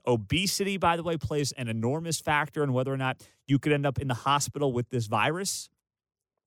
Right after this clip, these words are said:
Just think about what we could know a month from now. Think about where we were a month ago. I mean, in our present situation, uh, days are weeks, weeks are months,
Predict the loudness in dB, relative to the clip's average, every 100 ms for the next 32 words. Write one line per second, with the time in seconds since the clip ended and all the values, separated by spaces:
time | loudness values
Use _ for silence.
0 | _ _ _ _ _ _ _ _ 0 2
1 | 2 2 0 2 2 2 0 -2 0 -4
2 | -4 -2 -2 0 2 2 0 -2 -2 -2
3 | -4 -4 -6 -2 -2 -2 -4 -2 2 2
4 | 2 0 0 0 0 -2 -2 -4 -4 -4
5 | -2 0 0 0 -10 -14 -8 -6 -6 -10
6 | _ _ -2 0 0 0 -2 0 -4 -8
7 | -4 -2 0 -2 -8 -12 -14 _ _ _
8 | _ _ -20 -20 -20 _ _ _ _ _
9 | 2 2 2 -2 -2 -2 -4 -6 -6 -4
10 | -2 -2 -2 -8 -12 -14